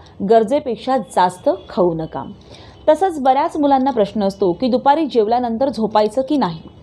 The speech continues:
खरं तर रात्री जर ते का सहा ते आठ तास झोप पूर्ण झालेली असेल तर दुपारी झोपण्याची आवश्यकता नाही, पण तरीसुद्धा तुम्ही अर्ध्या तासाचा पॉवर नॅप घेऊ शकता.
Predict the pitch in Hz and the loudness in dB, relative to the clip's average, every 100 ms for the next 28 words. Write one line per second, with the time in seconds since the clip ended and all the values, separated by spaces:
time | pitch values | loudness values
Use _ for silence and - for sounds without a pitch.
0 | - - - - 294 302 349 320 247 240 | -20 -20 -20 0 4 4 4 2 2 2
1 | 302 277 269 262 254 - 196 226 196 214 | -4 -2 -2 -2 -8 -8 -4 0 2 0
2 | 233 214 262 - - 247 311 - 208 190 | -2 0 -2 -2 -2 0 0 2 2 2
3 | - 214 220 294 320 277 220 208 - 196 | 0 0 2 2 2 2 2 0 -2 -4
4 | 233 160 - - - - 269 269 240 214 | -2 -2 -4 -16 -20 -2 2 2 0 0
5 | 220 254 247 220 208 202 - - 175 175 | 0 0 -2 -2 -2 -4 -4 -2 0 0
6 | 190 196 240 240 262 262 165 - - - | -2 -2 0 0 0 -2 -4 -8 -18 -2
7 | 247 247 254 285 320 226 220 202 208 214 | 0 2 2 0 -2 -6 -2 -2 0 -2
8 | - 208 202 254 - 202 180 226 233 185 | -2 0 2 0 0 -2 -2 -2 2 0
9 | 170 165 190 359 254 226 170 - - - | 0 -2 -4 -4 -4 0 0 -2 -16 -18